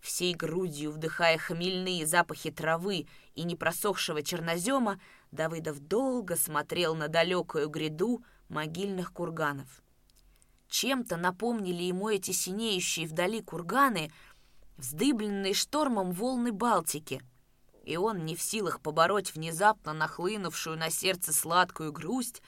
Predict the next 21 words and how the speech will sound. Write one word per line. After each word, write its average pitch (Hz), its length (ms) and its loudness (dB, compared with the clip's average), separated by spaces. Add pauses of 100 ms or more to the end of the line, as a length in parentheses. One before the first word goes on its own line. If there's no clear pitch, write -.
(180)
тяжело 165 480 0
вздохнул 160 760 -4 (220)
и 156 100 0
отвёл 151 640 0
вдруг 160 500 -6
увлажнившиеся 147 1080 -4
глаза. 139 600 -6 (760)
Потом 240 480 0 (420)
рассеянно 185 640 0
блуждающий 202 680 -2
взгляд 233 440 0
его 196 280 0
поймал 175 480 2
в 160 100 -8
небе 226 360 0
еле 262 520 -2
приметную 190 680 -4
точку. 175 580 -4 (800)
Чёрный 165 500 2
степной 180 540 -4
орёл, 180 520 0